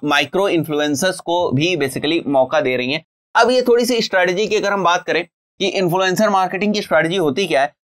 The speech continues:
तो पहली चीज ये है कि knowing your audience characteristics। पहली बात तो आपको ये पता होना चाहिए कि जो मेरी ऑडियंस है उसकी कैरेक्टरिस्टिक क्या है। अगर मेरा कोई प्रोडक्ट है, कोई मेरी सर्विस है,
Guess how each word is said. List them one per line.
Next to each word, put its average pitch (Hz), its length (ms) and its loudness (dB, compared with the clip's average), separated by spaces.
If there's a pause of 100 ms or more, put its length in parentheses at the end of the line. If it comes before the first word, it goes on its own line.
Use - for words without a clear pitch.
तो - 220 0 (100)
पहली 190 260 2
चीज 226 200 0
ये 196 100 2
है 190 120 0
कि 208 80 -2
knowing 196 280 -2
your 202 140 2
audience 175 400 2
characteristics। - 580 -4
पहली 190 200 0
बात 208 160 2
तो 214 60 -2
आपको 202 240 0
ये 185 160 4
पता 196 220 -2
होना 180 260 0
चाहिए 143 280 -2 (500)
कि 196 260 2 (300)
जो 196 100 6
मेरी 190 260 4
ऑडियंस 185 440 2
है 175 120 2
उसकी 202 420 -2 (320)
कैरेक्टरिस्टिक 180 540 0
क्या 139 120 0
है। - 60 0
अगर 190 160 0
मेरा 190 180 0
कोई 208 140 2
प्रोडक्ट 175 340 0
है, 165 60 -4
कोई 175 120 0
मेरी 180 200 0
सर्विस 165 420 2
है, 104 140 -4